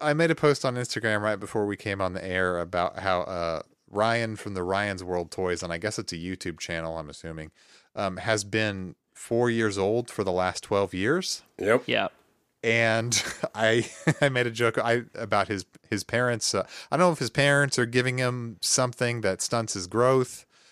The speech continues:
Speaker 1: um, or what's going on, but, uh, yeah, he's, he's still able to sell toys to, to small children, um, all these years later. I swear I saw the kid in, like, twenty ten, and, and he was,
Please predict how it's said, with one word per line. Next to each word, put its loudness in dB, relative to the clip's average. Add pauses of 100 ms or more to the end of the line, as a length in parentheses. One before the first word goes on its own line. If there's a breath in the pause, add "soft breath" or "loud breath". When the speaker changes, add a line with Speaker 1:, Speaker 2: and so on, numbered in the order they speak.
(180)
Speaker 1:
um, 4
or 2
what's 2
going 2
on, 0
but, 0
uh, 2 (120)
yeah, -2
he's, -4
he's -6
still 0
able 0
to -6
sell 0
toys 0
to, -10 (160)
to -8
small -2
children, -6
um, -8 (260)
all -2
these -6
years -4
later. -6 (480)
I 2
swear 6
I 4
saw 2
the -4
kid -2
in, -8
like, -8
twenty -4
ten, -6
and, -12
and -14
he -10
was, -6